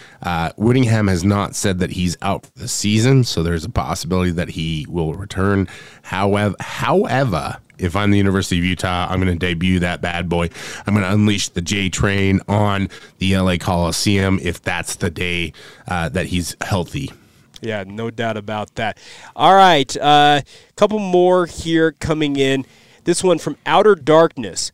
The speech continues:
Speaker 2: What has happened to David Shaw and Stanford?
Speaker 1: What's the, uh, Steve Miller Band line? "Time keeps on
Speaker 2: Uh, keep
Speaker 1: shifting into the future."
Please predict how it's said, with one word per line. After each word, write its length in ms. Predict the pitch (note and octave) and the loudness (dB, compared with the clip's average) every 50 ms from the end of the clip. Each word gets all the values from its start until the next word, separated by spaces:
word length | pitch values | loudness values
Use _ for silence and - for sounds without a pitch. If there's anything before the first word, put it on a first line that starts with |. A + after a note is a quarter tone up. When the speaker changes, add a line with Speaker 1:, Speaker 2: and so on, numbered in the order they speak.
| _ _ _ _ _ | _ _ _ _ _
Speaker 2:
What 340 | - G#2+ A2 A#2+ D3 - B3 | -18 -8 0 2 2 4 4
has 180 | D4+ D#4+ - - | 4 2 2 4
happened 340 | A3+ G#3+ G3+ - G#3 F#3+ E3 | 2 2 2 2 0 -2 -2
to 40 | |
David 440 | C3 A2+ G#2+ C3+ D#3 G#3+ A3 B3+ F3+ | -2 -2 0 2 2 2 2 0 -4
Shaw 400 | - - - - F3+ F3 F3 F3 | -4 -4 0 2 4 6 6 4
and 200 | D#3 D3+ C3 A#2+ | 4 0 -4 -4
Stanford? 840 | - - - - B2 B2 C3 C3 B2+ - - F2+ D2+ C2+ B1+ - - - - _ _ _ _ _ _ _ _ _ _ _ _ _ _ _ _ _ _ _ _ _ _ _ _ _ _ - - | -4 -6 -6 -4 -4 -4 -2 -4 -4 -8 -12 -16 -16 -18 -20 -20 -20 -20 -20 _ _ _ _ _ _ _ _ _ _ _ _ _ _ _ _ _ _ _ _ _ _ _ _ _ _ -10 -4
Speaker 1:
What's 300 | - G#2+ B2+ C3+ - - | 0 0 0 0 0 -2
the, 420 | - C3 B2+ A#2+ A#2 A2+ A2 A2 A2 | 0 2 4 4 4 4 4 4 2
uh, 560 | A2 G#2+ G#2+ G#2 G#2 G#2 G2+ G2+ G2+ G2 E2 | 2 0 0 0 0 0 0 0 0 0 -2
Steve 280 | - - - B2 A#2+ G#2+ | -2 -2 0 2 4 6
Miller 220 | A2+ A2+ A2 G#2+ | 6 6 6 4
Band 520 | F#2+ G#2 G#2+ G#2+ G#2 G#2 G#2 G#2+ G2 G#2 - | 2 2 0 0 0 0 0 0 0 -2 -2
line? 400 | - G#2 G#2+ G#2+ G#2+ G#2+ G#2+ G2+ | 0 0 2 2 2 2 0 0
"Time 320 | - - A2 A2 A2 G#2+ | 0 0 0 2 2 0
keeps 260 | - - G#2+ F#2 - | 2 0 -2 0 0
on 400 | A2 G#2 G#2 G#2 G2+ G2+ G2+ F2 - - - _ _ _ _ _ _ _ _ _ _ _ - | 0 2 2 4 4 2 2 0 -2 -8 -20 _ _ _ _ _ _ _ _ _ _ _ -14
Speaker 2:
Uh, 180 | - A2+ A2+ A#2 - - - | -12 -10 -10 -10 -12 -16 -14
keep 180 | - - C#3+ C3 | -8 -4 -2 -2
Speaker 1:
shifting 280 | A#2+ - - A2+ G#2+ G#2+ | -2 0 2 2 4 4
into 160 | G#2 G2+ G2 | 4 4 2
the 80 | F#2 | 2
future." 460 | - - G#2 G#2 - - A2 A2 A2 | 0 2 0 0 2 2 0 0 0